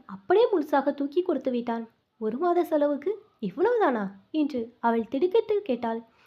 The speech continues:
"வாழ்க்கை செலவை ஒரு ஒழுங்குக்கு கொண்டு வர வேண்டும் என்றாயே, கொண்டு வா. மேற்கொண்டு கடன் வாங்குவதுதான் உன்னுடைய புத்திமதிப்படி ஒழுங்கினமாச்சே"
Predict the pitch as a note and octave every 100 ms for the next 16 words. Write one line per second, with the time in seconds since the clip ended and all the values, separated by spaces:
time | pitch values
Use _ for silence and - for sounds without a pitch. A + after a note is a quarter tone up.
0 | _ _ - - B3+ C4 G#4+ A4+ G#4+ D4+
1 | A#3+ G#3+ A3+ - - D4 C#4 A#3 C#4+ G#4+
2 | A4 F4+ B3+ A3+ A#3 _ - B3+ D4 B4+
3 | B4 F4 D#4+ B3+ A#3+ A#3 A3+ A3 - _
4 | - A3 A#3 A#3+ A3 A3 _ A3+ A3+ C4
5 | D#4+ B3+ A3+ - _ C4+ C4+ G#4 G#4 D#4
6 | C4 A#3 A3+ B3+ A3+ - - G#3+ B3 C4
7 | C4 A#3+ E4+ G#4 F4 C4+ A#3 A3 G#3+ -
8 | _ - _ - B3 F4+ A4+ G#4 B3+ G#3
9 | -